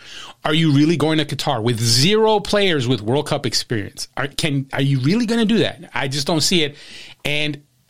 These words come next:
since we don't feel, I personally don't feel like John Brooks is gonna be on the squad, that leaves DeAndre Yedlin as the other alternative of someone with World Cup experience on the roster. And I think that gives him a real edge.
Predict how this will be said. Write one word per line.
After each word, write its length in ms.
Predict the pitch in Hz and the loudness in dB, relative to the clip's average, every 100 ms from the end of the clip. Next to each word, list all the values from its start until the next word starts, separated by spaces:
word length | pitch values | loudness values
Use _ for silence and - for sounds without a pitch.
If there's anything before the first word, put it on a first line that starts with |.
| _ _ _ _ - | _ _ _ _ -4
since 240 | - 156 | 0 2
we 140 | 160 147 | 2 0
don't 420 | 110 104 139 151 | -2 -4 -2 -2
feel, 160 | 170 165 | -2 -2
I 180 | - 156 | -2 -2
personally 320 | 147 185 180 | -2 0 2
don't 160 | 156 151 | 0 0
feel 80 | 175 | 0
like 100 | 147 | 0
John 160 | 151 139 | 0 0
Brooks 200 | 156 139 | 0 -2
is 60 | |
gonna 140 | 139 120 | 0 0
be 140 | 127 | 0
on 100 | 123 | 0
the 60 | 113 | -2
squad, 540 | - 254 196 160 139 - - - | 0 2 2 0 -4 -10 -20 -6
that 140 | 226 | -2
leaves 200 | 240 185 | 2 2
DeAndre 340 | 143 151 147 131 | 4 2 2 2
Yedlin 260 | 185 170 | 2 0
as 140 | 110 104 | -2 -2
the 140 | 110 | -2
other 260 | 113 120 123 | -2 0 0
alternative 540 | 107 107 135 123 101 | -2 -2 -2 0 -2
of 100 | 107 | -4
someone 380 | - 131 135 117 | -2 0 0 0
with 160 | 117 - | -2 -2
World 160 | 110 | -4
Cup 160 | - 110 | -4 -8
experience 520 | - - 110 107 92 - | -8 -6 -4 -4 -6 -8
on 140 | 113 | -6
the 80 | 98 | -6
roster. 380 | 95 98 - - - | -6 -6 -6 -10 -8
And 120 | 120 110 | -4 -4
I 60 | |
think 220 | 107 143 | -2 -2
that 240 | - 143 131 | -2 -2 0
gives 200 | 160 196 | -2 0
him 100 | 185 | 0
a 40 | |
real 220 | 160 175 | 2 2
edge. 320 | 220 202 - | 0 -2 -6